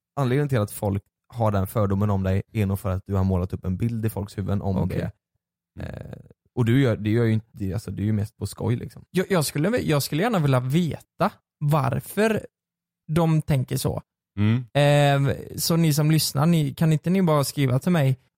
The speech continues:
Speaker 2: varför ni uppfattar mig som pappig?
Speaker 1: Mm.
Speaker 2: Eh, det hade varit kul att veta.
Speaker 1: Sen kanske det är lite typ så här, jag och Carl har ju lite mer,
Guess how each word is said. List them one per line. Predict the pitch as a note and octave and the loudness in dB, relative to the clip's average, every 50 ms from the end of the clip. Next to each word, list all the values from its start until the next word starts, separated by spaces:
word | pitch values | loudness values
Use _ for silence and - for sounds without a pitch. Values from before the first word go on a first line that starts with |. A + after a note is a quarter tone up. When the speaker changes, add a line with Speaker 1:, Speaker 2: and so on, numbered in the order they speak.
| _ | _
Speaker 2:
varför | - C#3+ C#3+ C3 C3 B2 - C#3 | -2 0 2 2 2 0 0 2
ni | C3+ C3 C#3 D#3 | 2 4 4 2
uppfattar | E3 - - - - - - - - - - - - C3+ | 2 0 -4 -8 -6 -8 -8 -6 -6 -6 -4 -2 0 2
mig | C3+ C3 C3 | 2 2 2
som | - C#3 C3 | 0 -2 -2
pappig? | - - C3+ - _ _ - - - C3+ A2+ | -2 -2 -4 -4 _ _ -10 -8 -8 -6 -8
Speaker 1:
Mm. | G#2 G2+ G2+ G#2+ A2 _ _ _ _ _ - - | -8 -8 -12 -14 -16 _ _ _ _ _ -2 0
Speaker 2:
Eh, | C3+ C3 B2+ B2+ B2 B2 B2 B2 B2 B2 B2 B2 B2 A#2+ A#2+ B2+ C3 - - - | 2 4 4 4 4 4 4 4 4 4 4 4 4 2 2 0 -2 -4 -6 -4
det | C#3+ C3 C3 | -2 0 2
hade | D3 E3 | 2 2
varit | F3+ F3+ | 0 -2
kul | - F3+ D3 C#3 | -2 -2 0 2
att | C3+ | 2
veta. | C3 - - | 0 0 0
Speaker 1:
Sen | - F3+ D3 - | -2 0 0 0
kanske | - B2 G#3+ - G#3+ | 0 0 0 0 -2
det | B3+ F#3+ | 0 0
är | D3 | 0
lite | D3+ D#3 - - B2+ | 0 0 -2 -2 -2
typ | C3 A#2 - | -2 -2 -2
så | - A2 | 0 0
här, | A2+ | 2
jag | A2+ A#2 C3 | 2 2 2
och | F3 F#3 - | 0 0 0
Carl | - C#3+ B2+ A#2+ B2+ | 0 2 2 4 4
har | A#2 G2+ | 4 2
ju | G2+ | 2
lite | A2 B2 A2+ - - A2 | 2 0 0 -2 -2 -2
mer, | G#2+ G#2 F#2+ F#2 F#2 F2+ | 0 2 2 2 0 -2